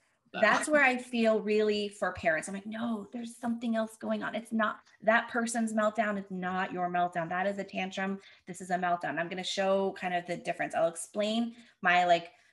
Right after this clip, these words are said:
Speaker 2: loose definition, and then I'll give, like, a concrete example of what it could look like. Um,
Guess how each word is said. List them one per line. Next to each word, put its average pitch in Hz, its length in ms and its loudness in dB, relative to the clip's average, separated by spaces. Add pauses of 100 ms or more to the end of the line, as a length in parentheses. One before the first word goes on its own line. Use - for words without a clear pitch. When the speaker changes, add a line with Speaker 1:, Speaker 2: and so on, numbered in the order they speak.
(400)
Speaker 2:
loose 220 340 4
definition, 202 560 4
and 170 140 -4
then 170 100 0
I'll 170 80 2
give, 170 240 -2
like, 165 160 -2
a 160 60 -6
concrete 160 480 -10
example - 680 -10
of 165 200 -4
what 165 220 2
it 143 140 -4
could 170 140 -10
look 165 240 -4
like. 151 240 -10 (100)
Um, 180 380 -2